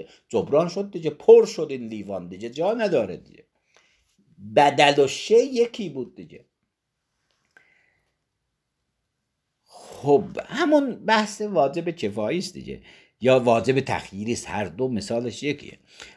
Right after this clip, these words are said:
و الوجه فی سقوط حقه، این که حق این مالک ساقط می‌شه، وجهش به دفع بعضهم، به اینکه بعضی از اینها پرداخت کرد حقش ساقط می‌شه از باقی، وجهش این است که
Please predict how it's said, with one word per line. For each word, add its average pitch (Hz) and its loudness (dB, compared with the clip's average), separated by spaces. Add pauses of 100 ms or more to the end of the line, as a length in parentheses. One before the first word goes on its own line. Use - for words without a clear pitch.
(120)
و 156 4
الوجه 190 4
فی 202 -2
سقوط 156 -4
حقه، 151 -6
این 202 -4
که 185 0 (200)
حق 214 -2 (160)
این 120 -2
مالک 107 0
ساقط 101 -2
می‌شه، 202 -8
وجهش 208 -2 (520)
به 120 0
دفع 113 -2
بعضهم، 87 -4
به 117 -6
اینکه 117 -6
بعضی 120 0
از 92 -6
اینها 98 -10 (420)
پرداخت 107 -4
کرد 101 -6
حقش 110 -8
ساقط 107 -4
می‌شه 104 -8
از 101 -4
باقی، 120 -2 (320)
وجهش 202 0
این 202 -4
است 127 -4
که 98 -6